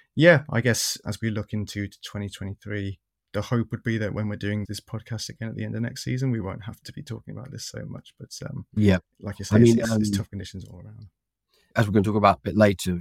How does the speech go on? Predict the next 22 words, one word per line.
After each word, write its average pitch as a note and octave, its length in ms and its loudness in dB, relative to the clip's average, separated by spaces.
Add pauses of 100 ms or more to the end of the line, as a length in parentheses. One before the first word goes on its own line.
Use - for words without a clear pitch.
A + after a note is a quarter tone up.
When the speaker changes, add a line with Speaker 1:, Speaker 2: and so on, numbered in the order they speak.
(120)
Speaker 2:
the G2 80 -4
U G#2 180 -2
K F#2 200 2
fintech F2+ 500 -2 (180)
sector - 420 -2
is E2+ 320 -6
fairly E2 280 0
resilient G#2 600 2
and D2+ 180 -12
it's - 200 -12
quite E2 380 -6 (100)
dynamic. F#2+ 560 2 (300)
And F#2+ 160 6
I G2 120 6
feel A2+ 280 4
like G2 240 0
the F#2+ 60 -2
job G2+ 280 4
cuts - 600 -2
are, E2 500 -2
while B2+ 340 8
bad, G#2+ 480 6